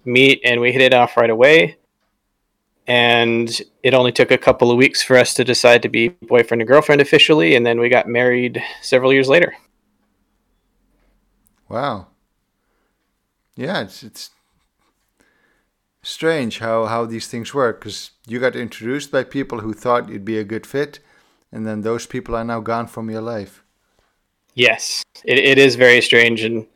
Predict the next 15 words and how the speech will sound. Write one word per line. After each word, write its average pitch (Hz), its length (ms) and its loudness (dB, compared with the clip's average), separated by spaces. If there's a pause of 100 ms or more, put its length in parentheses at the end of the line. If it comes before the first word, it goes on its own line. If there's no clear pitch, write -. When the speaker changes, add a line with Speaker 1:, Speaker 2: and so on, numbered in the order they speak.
(380)
Speaker 1:
we 127 80 2
do 139 120 6
enjoy 123 260 6
telling 117 320 2
that 117 140 -2
story 120 340 2
because 117 320 -2
it's 113 160 -8
a 120 60 -4
little 120 180 0
bit 117 120 2
ironic. 117 600 0 (1160)
Um, 110 500 -8 (680)
but 139 60 6
yeah, 151 260 4